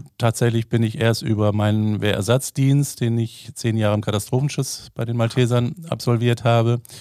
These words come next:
äh, in, in dieses Feld, sag ich mal, eingetreten und, ähm, ja, die Umstände waren damals so, dass da auch, ähm, gerade so ein, so ein Führungswechsel war, sodass ich neunzehnhundertneunzig mit sechsundzwanzig Jahren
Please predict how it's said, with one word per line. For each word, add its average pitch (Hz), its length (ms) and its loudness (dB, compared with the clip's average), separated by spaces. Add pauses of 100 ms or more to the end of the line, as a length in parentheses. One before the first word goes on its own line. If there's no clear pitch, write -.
(640)
äh, 107 440 2
in, - 260 -2
in 107 120 0
dieses 101 280 -2
Feld, 147 400 6
sag 131 280 4
ich 127 60 4
mal, 123 160 4
eingetreten 139 960 4
und, 113 540 2
ähm, 107 480 2 (800)
ja, 90 180 2
die 87 100 0
Umstände 110 460 4
waren 107 240 4
damals 107 320 2
so, 110 180 2
dass 110 180 0
da - 120 0
auch, - 400 -2
ähm, 101 640 0
gerade 101 320 -2
so 101 100 -4
ein, 98 200 0
so 98 60 -6
ein 95 100 -4
Führungswechsel 123 840 2
war, 113 360 6
sodass 107 320 -2
ich - 240 -8 (300)
neunzehnhundertneunzig 113 2000 0
mit - 420 -6 (460)
sechsundzwanzig 110 840 -6
Jahren 131 540 4